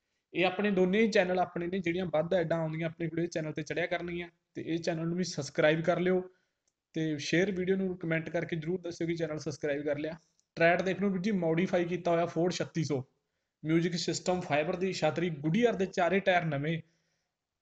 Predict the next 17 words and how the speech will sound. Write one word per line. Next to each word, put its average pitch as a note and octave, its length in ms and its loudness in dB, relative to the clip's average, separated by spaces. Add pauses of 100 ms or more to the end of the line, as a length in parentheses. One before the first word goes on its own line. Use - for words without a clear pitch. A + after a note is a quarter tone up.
(160)
ਬਹੁਤ F#3+ 300 8
ਸੋਹਣੀ B3 280 4
ਕੰਡੀਸ਼ਨ A3 360 2
ਦਾ A#3+ 80 4
ਮੋਡੀਫਾਈ G#3 500 4
ਕੀਤਾ G3 360 2
ਹੋਇਆ G3+ 300 6
ਛਿਆਸੀ G#3 520 2
ਮਾਡਲ G3+ 360 2 (240)
ਫੋਰਡ G3 260 6
ਟਰੈਟ E3 260 2
ਹੈ D#3+ 60 2
ਵੀਰ, E3 140 -2
ਤੁਸੀਂ E3 220 -4
ਦੇਖ D#3 200 0
ਰਹੇ E3+ 80 0
ਹੋ F3+ 60 -6